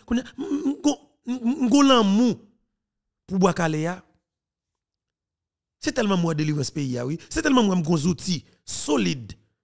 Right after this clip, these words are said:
Sauf que j'ai besoin de deux millions haïtiens, oui. Pour me permettre tout ton, tout ton pays sortir dans une situation difficile, oui. Deux millions haïtiens seulement, oui. M'a dit pour le peuple là.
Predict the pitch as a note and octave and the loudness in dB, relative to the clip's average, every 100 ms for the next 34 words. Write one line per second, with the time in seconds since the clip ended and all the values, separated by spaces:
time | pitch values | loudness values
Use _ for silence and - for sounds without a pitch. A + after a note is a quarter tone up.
0 | _ - A3 - F#3+ F3+ D#3 D#3+ D3+ D3 | _ -4 -4 2 2 4 2 2 2 2
1 | C3+ C3 A#2+ A#2+ C#3 _ _ _ _ _ | 0 0 -4 -8 -10 _ _ _ _ _
2 | _ _ _ _ _ _ _ _ E3+ E3+ | _ _ _ _ _ _ _ _ -4 -2
3 | D3+ D3 D#3+ - C#3 F3+ E3+ C#3+ G3+ D#3+ | 0 -2 -4 -8 -4 0 0 2 2 2
4 | D#3 C3 _ _ _ _ _ _ _ _ | -2 -10 _ _ _ _ _ _ _ _
5 | - A3+ D#3+ F3 D#3+ - D3 C3 C#3 B2+ | -6 -4 -2 -2 -2 -4 -4 -4 -8 -8
6 | A#2+ A#2 E3 _ _ _ _ _ _ _ | -8 -8 -10 _ _ _ _ _ _ _
7 | _ _ _ _ _ _ _ _ _ _ | _ _ _ _ _ _ _ _ _ _
8 | _ _ _ D#3+ A#3+ G#3+ F#3 F3 C#3+ C#3+ | _ _ _ 0 4 4 4 0 -2 -2
9 | C#3 B2+ F#3 _ _ _ _ _ _ _ | -2 -6 -8 _ _ _ _ _ _ _
10 | _ _ _ _ _ _ _ _ _ _ | _ _ _ _ _ _ _ _ _ _
11 | _ _ G3 F3+ F#3 D3+ B2+ G#2 | _ _ -4 -2 -2 -4 -6 -8